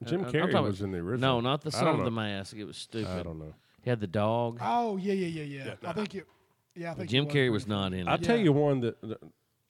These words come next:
Speaker 1: set of sequels that I'm on board for that I think are infinitely better than the original movie. The original movie, Ocean's Eleven,
Speaker 3: Yep.
Speaker 1: is hard to watch.
Speaker 2: I love
Speaker 3: Ah,
Speaker 2: those
Speaker 3: see, I loved
Speaker 2: movies.
Speaker 3: Ocean's
Speaker 1: I, I,
Speaker 3: Eleven.
Speaker 1: it's, it's good.
Speaker 2: I even like the girl one.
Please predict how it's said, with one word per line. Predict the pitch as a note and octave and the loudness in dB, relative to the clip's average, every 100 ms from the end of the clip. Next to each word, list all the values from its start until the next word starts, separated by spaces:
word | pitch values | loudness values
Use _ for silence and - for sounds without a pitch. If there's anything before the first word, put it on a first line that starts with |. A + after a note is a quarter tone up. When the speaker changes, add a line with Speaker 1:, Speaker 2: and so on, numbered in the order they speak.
| - | -16
Speaker 1:
set | - D3 | -4 -2
of | G#3+ | -2
sequels | - F3 D#3 B2 A#2 - - _ _ | 2 2 2 -2 -2 -6 -18 _ _
that | A2 | -4
I'm | A2+ A#2 | -2 0
on | A#2 A2+ | 0 -2
board | G2+ F#2+ E2+ | -2 -4 -6
for | F2+ C#2+ - _ _ _ _ _ | -12 -12 -16 _ _ _ _ _
that | G#2 G#2 | -8 -6
I | G#2 | -6
think | - A2+ G2 | -6 -6 -6
are | F#2+ - | -10 -4
infinitely | C#3 C#3+ D#3 D3+ D3 C3+ | -4 0 0 0 0 -2
better | A2+ A2 G#2 | -4 -4 -4
than | G2 G2 | -4 -6
the | F#2+ | -6
original | F#2 G2 F#2 F2+ F2+ | -6 -6 -8 -8 -8
movie. | D#2+ D2+ - _ _ _ _ _ _ _ _ _ _ _ _ _ | -10 -14 -20 _ _ _ _ _ _ _ _ _ _ _ _ _
The | G2 | -10
original | G2 C3 E3+ F3+ | -6 -6 -2 -2
movie, | C3+ B2 A#2 A#2 | 0 0 -2 -4
Ocean's | G#2 - B2 A#2 | -4 -4 -4 -4
Eleven, | A#2 F2+ D#2+ F2 - - | -4 -4 -6 -10 -14 -18
Speaker 3:
Yep. | A#2 A#2+ A#2+ - - | -10 -8 -8 -10 -6
Speaker 1:
is | G#2 - | -4 -4
hard | G#2+ G#2+ G2+ | -4 -4 -2
to | |
watch. | F2+ D2+ - - - _ _ - | -6 -6 -10 -14 -16 _ _ -16
Speaker 2:
I | A#2+ | -10
love | F#3 | -4
Speaker 3:
Ah, | A3 | -4
Speaker 2:
those | F3 | -4
Speaker 3:
see, | E3+ | -2
I | F#3 | -2
loved | F3 E3 | -2 -4
Speaker 2:
movies. | D3 C#3+ | -6 -2
Speaker 3:
Ocean's | G3 - | -2 -2
Speaker 1:
I, | |
I, | A#3 | -4
Speaker 3:
Eleven. | C4+ C4 | -4 -6
Speaker 1:
it's, | - | -4
it's | G4 - | -6 0
good. | D4 A#3+ A#2+ G#2+ A2 | 4 4 4 0 -6
Speaker 2:
I | A2+ D#3+ | -6 -2
even | C#3+ | 2
like | B2+ C3 | 2 0
the | G#2 | 0
girl | A#2 A#2 G2+ | 4 4 2
one. | F2+ | -2